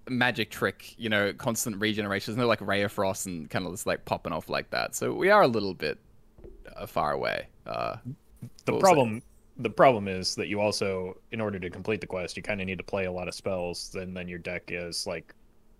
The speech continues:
Speaker 2: twelve cards left, and <laughs> so, a-,
Speaker 1: Hmm.
Speaker 2: and that, that's if you're lucky. And so, like, I mean, it's the, the kinda similar problem, uh, with, uh, the, the Lion's Friendly type deck. Like,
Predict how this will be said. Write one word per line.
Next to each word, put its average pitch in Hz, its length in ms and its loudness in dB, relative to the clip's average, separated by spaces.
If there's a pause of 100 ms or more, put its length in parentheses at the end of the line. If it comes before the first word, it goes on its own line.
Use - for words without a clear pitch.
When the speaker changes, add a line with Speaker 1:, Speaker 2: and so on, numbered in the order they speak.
(320)
Speaker 2:
twelve 87 260 -4
cards 87 260 -4
left, 82 300 -8
and 82 220 -8
<laughs> - 0 -
so, 92 420 0 (260)
a-, 113 140 4
Speaker 1:
Hmm. 120 80 2
Speaker 2:
and 117 160 4
that, - 300 4 (500)
that's 135 200 10
if 147 100 10
you're 113 120 6
lucky. 107 480 6 (200)
And 104 540 2
so, 107 380 6
like, 98 260 2 (260)
I 113 120 4
mean, 107 160 0
it's 101 140 -4
the, 110 280 2
the 120 80 2
kinda 113 600 2
similar 123 460 2
problem, 98 540 2 (180)
uh, 92 380 -2
with, 95 260 -6
uh, 98 200 2
the, 98 340 -2
the 104 140 0
Lion's 90 340 -2
Friendly 110 380 0
type 85 260 -6
deck. 87 260 -6
Like, 87 320 -6